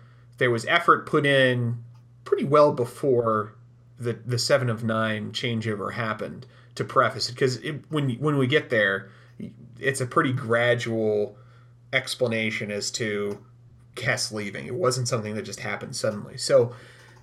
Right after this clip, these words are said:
I think that's sometimes, uh, like, a retro explanation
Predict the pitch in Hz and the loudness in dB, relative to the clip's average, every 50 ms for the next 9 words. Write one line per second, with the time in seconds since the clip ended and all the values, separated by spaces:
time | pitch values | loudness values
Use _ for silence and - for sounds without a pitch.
0 | - - - - 151 - - 185 180 180 - 170 151 135 - - - - - 156 | -20 -20 -6 -4 -4 2 4 4 2 6 6 6 6 6 2 -2 -2 2 2 2
1 | 143 127 120 139 131 131 127 123 135 131 113 113 110 113 104 - 110 110 107 113 | 2 2 2 4 4 4 2 4 4 6 6 6 4 2 0 0 0 0 2 2
2 | 113 110 113 - - 123 120 113 113 110 110 113 - 123 127 - - - 131 117 | 2 2 0 2 4 4 6 6 6 4 4 2 2 -2 -4 -6 -2 -2 0 0
3 | 117 117 117 120 - 123 117 120 120 | 2 0 0 0 0 0 0 0 -2